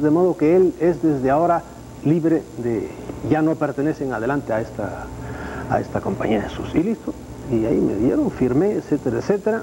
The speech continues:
y después de treinta años, no sé si te lo dije otro día, me dieron cien dólares. No es mucho pagar, y sin seguro social ni nada. Y yo le devolví los cien dólares y me tiré a nadar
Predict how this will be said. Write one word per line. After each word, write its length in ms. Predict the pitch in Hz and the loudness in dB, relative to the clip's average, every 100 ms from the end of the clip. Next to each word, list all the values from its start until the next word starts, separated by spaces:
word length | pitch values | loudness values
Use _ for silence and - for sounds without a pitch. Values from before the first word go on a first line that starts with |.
| - | -4
y 80 | 123 | -6
después 400 | 117 120 180 190 | -8 -4 0 2
de 100 | 151 | 2
treinta 400 | 170 196 190 160 | 2 2 2 0
años, 280 | 180 196 185 | 2 2 0
no 100 | 120 | -4
sé 140 | - 120 | -6 -4
si 80 | 117 | -2
te 120 | 120 | 0
lo 60 | 131 | 2
dije 80 | |
otro 120 | 123 160 | 2 2
día, 140 | 190 | 2
me 140 | 135 127 | 2 4
dieron 280 | 175 175 147 - | 4 2 -2 -4
cien 180 | 180 180 | 2 2
dólares. 320 | 170 139 107 - - | 4 2 -2 -8 -8
No 160 | 127 147 | -2 0
es 60 | 139 | 2
mucho 260 | 165 160 | 0 0
pagar, 320 | 131 151 185 - - - - - - - - | 0 2 0 -2 -14 -20 -20 -20 -20 -8 -4
y 140 | 131 | -2
sin 200 | - 131 | 0 0
seguro 320 | 127 143 180 | 2 4 4
social 500 | 139 123 165 190 190 - | 0 -2 2 2 2 0
ni 200 | 135 143 | 2 4
nada. 300 | 156 117 98 - - | 2 0 -6 -12 -4
Y 160 | 139 156 - - 117 | 0 0 -2 -6 2
yo 160 | 156 | 4
le 100 | 160 | 4
devolví 340 | 131 123 135 165 | 4 4 4 4
los 140 | 127 | 2
cien 200 | 127 127 | 0 2
dólares 420 | 233 240 220 - - | 4 4 2 -4 0
y 60 | 143 | 0
me 220 | 127 131 | 2 -2
tiré 300 | 113 135 151 | 0 2 4
a 100 | 143 | 2
nadar 320 | 131 120 143 | 0 0 -2